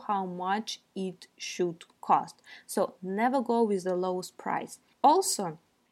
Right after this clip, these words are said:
you may think that you will cover all your expenses by just getting more gigs. But the problem of overburn is so real.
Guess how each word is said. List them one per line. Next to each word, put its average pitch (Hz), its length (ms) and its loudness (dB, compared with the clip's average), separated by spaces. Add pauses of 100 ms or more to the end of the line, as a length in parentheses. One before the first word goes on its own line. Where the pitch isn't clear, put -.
you 233 180 2
may 359 160 2
think 320 340 -4
that 240 360 -4
you 233 160 0
will 262 220 4
cover 240 520 2
all 214 200 0
your 202 120 0
expenses 233 640 -2
by 196 160 -4
just 185 220 -4
getting 196 320 -2
more 185 500 2 (420)
gigs. - 380 -6 (540)
But 233 300 6 (540)
the 190 120 -10
problem 254 600 -2
of - 160 -12 (160)
overburn 208 920 -2 (100)
is - 380 -10
so 214 1120 2 (160)
real. 185 640 0